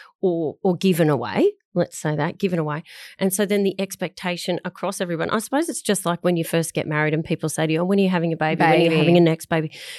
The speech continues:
Speaker 1: You know, we really need
Speaker 2: Mm.
Speaker 1: to stop saying that to people, expecting, you know, coming across in that way, like giving them your,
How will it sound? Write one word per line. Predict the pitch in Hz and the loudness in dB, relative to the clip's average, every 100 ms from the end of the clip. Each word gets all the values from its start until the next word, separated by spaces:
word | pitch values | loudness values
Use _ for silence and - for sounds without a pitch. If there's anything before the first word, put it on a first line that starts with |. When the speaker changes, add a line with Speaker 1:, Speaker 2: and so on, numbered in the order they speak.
| - | 0
Speaker 1:
You | 247 | 4
know, | |
we | 220 | 4
really | 170 254 269 240 | 4 4 4 2
need | 208 | 0
Speaker 2:
Mm. | 143 | -2
Speaker 1:
to | |
stop | - - - - | -8 -6 -6 -2
saying | 185 185 202 | 0 2 2
that | 156 | 2
to | - | -4
people, | - 165 - 160 - | -2 -2 0 -2 -2
expecting, | - - 165 175 - 170 160 - - | -6 -4 -2 -4 0 0 0 -6 -2
you | 196 | 0
know, | 156 - | 0 0
coming | 208 196 170 | 2 4 2
across | 160 175 160 - - | 0 -4 -4 -6 -4
in | 170 156 | -2 -2
that | 147 | -4
way, | 160 156 151 | -4 -2 -2
like | 156 175 - | -2 -4 -2
giving | 196 170 156 | 0 2 2
them | 175 156 156 160 - _ | 2 2 0 -4 -12 _
your, | 170 170 170 160 | -2 -2 0 -2